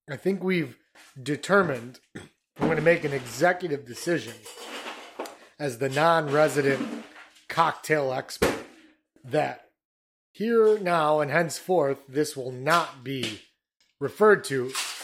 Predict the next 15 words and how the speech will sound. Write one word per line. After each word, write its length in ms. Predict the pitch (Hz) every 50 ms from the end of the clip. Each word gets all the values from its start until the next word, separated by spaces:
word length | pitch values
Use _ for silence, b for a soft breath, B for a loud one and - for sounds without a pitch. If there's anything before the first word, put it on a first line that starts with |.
| -
as 220 | 160 143 139 - 139
a 40 |
martini. 520 | 135 143 143 131 120 - - 165 147 123 117 113 - - - - - - - - - - - - -
It'll 160 | 160 160 165
just 320 | 147 135 170 190 185 190 -
be 120 | 240 240
referred 380 | 226 208 208 - 175 180 170 151 -
to 220 | - 175 165 156
as 260 | 151 143 139 143 127 - - - 143
a 60 | 143
Vesper. 800 | 127 143 135 127 - - - - 135 127 - - - - - -
It 60 | 117 127
is 120 | 127 113
a 40 | 120 - -
cocktail, 640 | 170 170 165 - - - 165 160 160 160 156 143